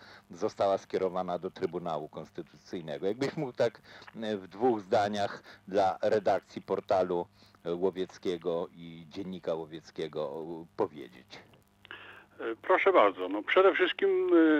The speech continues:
Speaker 2: e, cieszę się z orzeczenia, dlatego że jest to potwierdzenie konstytucyjnej zasady, e, prawa do sądu przez każdego obywatela i cieszę się, że Trybunał Konstytucyjny podzielił,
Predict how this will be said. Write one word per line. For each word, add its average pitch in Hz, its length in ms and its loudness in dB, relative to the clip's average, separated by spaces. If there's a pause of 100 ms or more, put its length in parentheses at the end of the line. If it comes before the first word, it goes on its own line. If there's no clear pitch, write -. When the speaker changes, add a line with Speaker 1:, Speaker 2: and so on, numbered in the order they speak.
(220)
Speaker 2:
e, 127 40 -4
cieszę 156 400 2
się - 160 2 (400)
z - 40 -4
orzeczenia, 165 580 6
dlatego 117 520 -4
że 123 260 0 (540)
jest 127 200 2
to 139 80 2
potwierdzenie 147 720 6
konstytucyjnej 120 880 2
zasady, 107 520 4 (760)
e, - 40 -16 (440)
prawa 113 320 6
do 110 120 0
sądu 107 380 2
przez - 240 -4 (320)
każdego 107 460 0
obywatela 101 720 -2
i 107 220 -10
cieszę 104 340 -4
się, 107 180 -2
że 101 60 -4
Trybunał 107 440 -2
Konstytucyjny 104 800 -4
podzielił, 101 540 -2